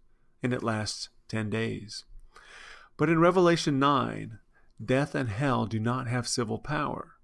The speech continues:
They are not even allowed to kill, and the object of their torment is not even believers, it's unbelievers, or those who do not have the seal of God on their foreheads. There is no semblance of civil power here, and the duration of the torment is five months.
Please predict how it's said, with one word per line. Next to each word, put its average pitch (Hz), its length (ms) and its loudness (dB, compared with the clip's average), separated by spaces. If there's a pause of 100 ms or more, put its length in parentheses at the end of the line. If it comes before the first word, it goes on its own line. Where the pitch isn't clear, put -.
(440)
They 143 120 6
are 147 100 6
not 156 200 4
even 156 220 2
allowed 117 380 2
to - 80 -12
kill, - 520 -2 (540)
and 120 100 0
the 123 80 2
object 123 400 2
of 120 100 0
their 113 140 -2
torment 117 600 -4 (320)
is 120 120 -2
not 127 200 2
even 135 200 2
believers, 135 640 0
it's 127 160 -4
unbelievers, 135 800 0
or 110 300 -2
those 131 320 2
who 131 80 0
do 120 120 2
not 117 240 0
have 120 220 -2
the - 80 -6
seal 113 320 0
of 107 80 -2
God 104 260 0
on 104 100 -4
their 104 120 -4
foreheads. - 680 -4 (500)
There 131 120 4
is 127 120 2
no 156 160 2
semblance 139 500 2
of 117 80 -2
civil 123 300 2
power 143 360 0
here, 104 360 -6 (120)
and 113 120 -2
the 113 80 0
duration 120 500 2
of 104 80 -4
the 104 80 -6
torment 104 500 -4
is 101 280 -10 (180)
five 101 340 0
months. - 520 -6